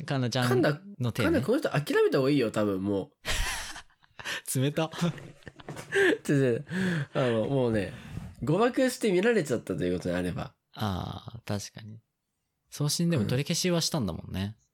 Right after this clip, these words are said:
Speaker 2: うん。
Speaker 1: で、普通に会話してるのかな。
Speaker 2: うん。どうする？
Speaker 1: うん。
Speaker 2: 逆にさ、
Speaker 1: うん。
Speaker 2: じゃあ僕らが送られたとするじゃん。
Speaker 1: うん。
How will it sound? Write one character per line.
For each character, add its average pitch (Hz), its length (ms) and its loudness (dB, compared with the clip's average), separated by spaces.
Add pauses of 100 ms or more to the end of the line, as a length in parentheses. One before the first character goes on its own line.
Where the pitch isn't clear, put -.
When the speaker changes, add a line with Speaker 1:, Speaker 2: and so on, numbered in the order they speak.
Speaker 2:
う 156 40 0
ん。 - 20 2
Speaker 1:
で、 147 40 0
普 139 80 -4
通 180 140 0
に 156 100 4
会 117 160 4
話 139 140 2
し - 60 -4
て 139 100 0
る 104 60 0
の 82 80 -4
か - 60 -14
な。 - 40 -8
Speaker 2:
う - 20 -4
ん。 - 20 -4
ど 233 80 4
う 269 60 2
す - 120 0
る？ 277 320 2 (480)
Speaker 1:
う 151 40 -8
ん。 - 20 -4
Speaker 2:
逆 202 260 0
に 359 180 4
さ、 240 440 2
Speaker 1:
う 113 40 0
ん。 101 220 -4 (320)
Speaker 2:
じ 147 100 0
ゃ 135 40 4
あ 110 40 0
僕 143 260 0
ら 339 120 2
が - 160 -6
送 139 240 -2
ら 254 120 4
れ 285 120 0
た 294 120 2
と 220 100 -10
す - 120 -2
る 107 100 2
じ 92 100 -2
ゃ 87 60 -2
ん。 - 220 -10
Speaker 1:
う 110 60 -2
ん。 101 180 -4